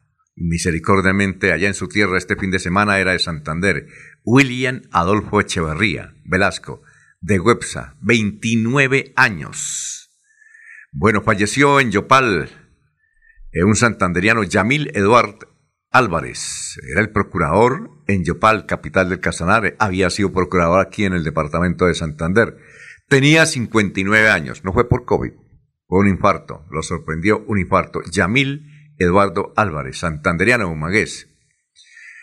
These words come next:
Son las cinco diecisiete. Todos los buses, unos doscientos de Unitrans, la empresa más antigua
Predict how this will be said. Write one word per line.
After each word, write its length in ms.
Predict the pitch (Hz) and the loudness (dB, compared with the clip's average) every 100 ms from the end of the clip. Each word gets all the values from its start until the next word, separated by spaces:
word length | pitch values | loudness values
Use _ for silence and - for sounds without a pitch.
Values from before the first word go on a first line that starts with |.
| - - - _ _ - | -20 -20 -20 _ _ -12
Son 300 | - 95 98 | 0 2 4
las 140 | 98 | 2
cinco 300 | 123 107 113 | 0 2 2
diecisiete. 540 | 107 98 98 117 92 | 2 0 2 2 0
Todos 260 | 87 160 180 | 2 4 4
los 140 | 156 | 4
buses, 420 | 127 160 117 92 120 | 2 -2 -2 -2 -2
unos 200 | 139 107 | 0 0
doscientos 540 | 95 131 139 139 139 | 0 2 0 0 2
de 80 | 107 | 2
Unitrans, 480 | 92 87 113 139 143 | 2 0 2 2 0
la 120 | 110 | -2
empresa 320 | 85 95 117 | -2 0 0
más 180 | 104 98 | 0 0
antigua 600 | 92 - 123 117 117 | -2 0 0 2 0